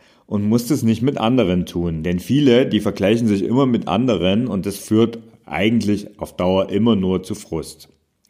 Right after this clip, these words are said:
Hätten wir das also geklärt, und dann kommt als nächstes die Frage,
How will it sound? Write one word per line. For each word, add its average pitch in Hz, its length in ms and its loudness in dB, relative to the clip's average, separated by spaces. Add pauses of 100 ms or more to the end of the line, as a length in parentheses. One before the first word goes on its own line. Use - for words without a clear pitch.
(680)
Hätten 143 200 2
wir 151 120 4
das 123 160 0
also 104 240 2
geklärt, 98 580 0 (1080)
und 107 160 2
dann 117 180 2
kommt 123 160 -2
als - 220 0
nächstes 120 320 -2
die 120 100 -6
Frage, 117 680 0